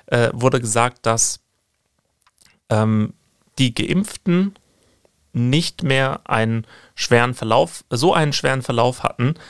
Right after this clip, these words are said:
dass sie auf eine Intensivstation mussten.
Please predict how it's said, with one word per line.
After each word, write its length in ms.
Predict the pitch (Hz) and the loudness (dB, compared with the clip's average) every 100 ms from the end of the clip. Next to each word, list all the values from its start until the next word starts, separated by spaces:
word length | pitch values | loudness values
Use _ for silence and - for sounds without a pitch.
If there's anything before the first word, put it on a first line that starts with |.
| - _ _ | -20 _ _
dass 240 | 123 117 | 0 0
sie 280 | 143 127 123 | -2 -4 -2
auf 180 | 123 117 | -2 -2
eine 80 | 127 | -2
Intensivstation 1000 | 127 - 113 113 151 - 101 - 104 107 | -4 -2 -2 -2 -6 -6 -6 -4 -6 -6
mussten. 520 | 107 104 - - 127 | -6 -4 -4 -6 -14